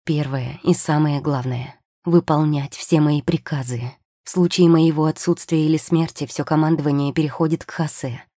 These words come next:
от него к Синтии. Второе: оружие на вес золота. Ты должна следить за ним так же, как за своей жизнью». Да он издевается надо мной.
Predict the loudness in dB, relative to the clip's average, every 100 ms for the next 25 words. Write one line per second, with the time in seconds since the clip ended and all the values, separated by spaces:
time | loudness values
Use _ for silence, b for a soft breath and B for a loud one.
0 | _ -2 6 6 6 2 -4 -4 -4 -10
1 | -12 -14 _ _ _ _ -10 -6 -4 -2
2 | -4 -4 -6 -8 -2 0 2 0 0 2
3 | 2 0 0 -2 -2 -2 -2 -6 -8 -10
4 | -14 _ _ _ _ 0 2 2 0 2
5 | 2 2 2 2 2 4 4 4 0 -2
6 | -2 -6 -4 -2 -2 -2 0 2 0 0
7 | -4 -4 -4 -8 -14 _ _ _ _ _
8 | _ _ _ _ _ -8 -4 -2 0 -2
9 | -2 -4 -2 -4 -4 -8 -6 -4 -2 0
10 | 0 0 -4 -10 -14